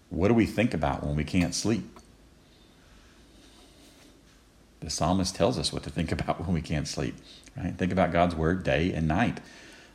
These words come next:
Uh, and then this, this concept of thinking up, Colossians three two, "Set your mind on things above, not on things of the earth." So God's word is, uh, from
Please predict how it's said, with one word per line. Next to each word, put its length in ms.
Uh, 240
and 160
then 220
this, 300
this 180
concept 420
of 80
thinking 480
up, 280
Colossians 460
three 200
two, 160
"Set 220
your 80
mind 200
on 120
things 420
above, 600
not 360
on 240
things 400
of 200
the 140
earth." 480
So 320
God's 240
word 420
is, 420
uh, 180
from 480